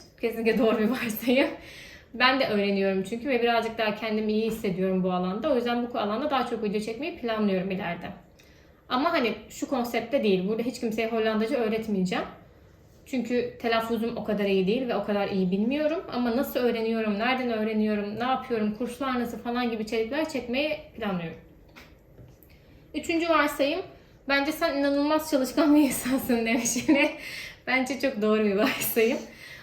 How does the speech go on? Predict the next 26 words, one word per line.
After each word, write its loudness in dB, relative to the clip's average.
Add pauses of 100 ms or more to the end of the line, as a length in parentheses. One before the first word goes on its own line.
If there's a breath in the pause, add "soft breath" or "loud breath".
(120 loud breath)
Bu -2
konuda 2
şeydim 2
önceden, 0 (100)
hani -2
daha 0
şeydim, -2 (160)
hani -6
çalışkan -6
olmak 0
iyi 0
bir -4
şey -4
mi? -4
Herkes 0
zeki 4
olmak 0
ister -6
ya, -2 (120)
zeki -2
ama -2
çalışmıyor -4
<laughs> -10
falan 0
olmak -2
ister. -8